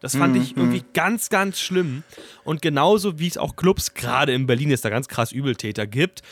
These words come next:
Speaker 1: die, die dich nicht reinlassen, weil du zum Beispiel selber einem Freund passiert, ich war dabei, er hatte weiße Schuhsohlen.
Speaker 2: Ja, ne?
Speaker 1: Wurde
Speaker 2: Äh.
Speaker 1: nicht reingelassen.
Speaker 2: <laughs>
Speaker 1: Ja, wa-, wa-, wa-, wa-,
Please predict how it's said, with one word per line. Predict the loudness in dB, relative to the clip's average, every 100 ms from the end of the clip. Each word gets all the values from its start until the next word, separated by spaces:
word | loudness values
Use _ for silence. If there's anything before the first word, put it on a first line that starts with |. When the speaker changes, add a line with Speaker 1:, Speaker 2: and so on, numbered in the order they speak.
| -20 -20 -8
Speaker 1:
die, | -8
die | -8 -14 -8 -4
dich | -2 -2
nicht | -4 0
reinlassen, | 2 2 0 0 -2 2
weil | 0
du | 0
zum | -2 0
Beispiel | 2 0 0 2 2 0 -8 _ _
selber | -2 2 4 4 0 -4 _ _ _ -2
einem | 0 0
Freund | 0 0 0
passiert, | -2 -6 -2 -2 -2
ich | -4
war | -2 0
dabei, | 0 2 4 4 2 -4 _ _ _ _ _ -2
er | 0
hatte | 0 2 2 4
weiße | 2 0 2 2 0 -4 _ _ _
Schuhsohlen. | -2 0 2 2 0 -4 _ _ _ _ _ _ _ _ _ _ _ _ _ _ -16 -16 -20 -20 -2
Speaker 2:
Ja, | 4 6 6 4 2
ne? | 2 2 0 4
Speaker 1:
Wurde | 8 10 8
Speaker 2:
Äh. |
Speaker 1:
nicht | 6 4
reingelassen. | 4 6 4 6 4 4
Speaker 2:
<laughs> | 2 0 -4 -6 -8 -20 _
Speaker 1:
Ja, | -2 0 0
wa-, | 0
wa-, | 0
wa-, | 0
wa-, | -2